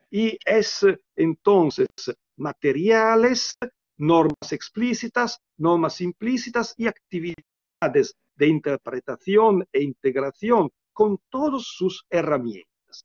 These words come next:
Esta, claro que no agota, no pretendo con eso contestar a la pregunta con la, digamos, D mayúscula que es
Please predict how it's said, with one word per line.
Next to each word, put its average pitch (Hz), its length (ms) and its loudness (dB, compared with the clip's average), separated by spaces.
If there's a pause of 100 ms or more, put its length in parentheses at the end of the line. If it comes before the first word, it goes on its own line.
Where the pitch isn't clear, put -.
Esta, - 320 -4 (240)
claro 294 360 2
que 185 280 4
no 175 220 2
agota, 165 580 2 (380)
no 165 240 -2 (100)
pretendo 165 760 0
con 131 180 -4
eso 160 420 -2 (200)
contestar 139 920 -2 (200)
a - 60 -4
la 139 140 -2
pregunta 147 680 2
con 135 220 0
la, 131 220 -4 (120)
digamos, 139 560 -4 (480)
D 170 360 6
mayúscula 139 960 0
que 139 280 0
es - 200 -4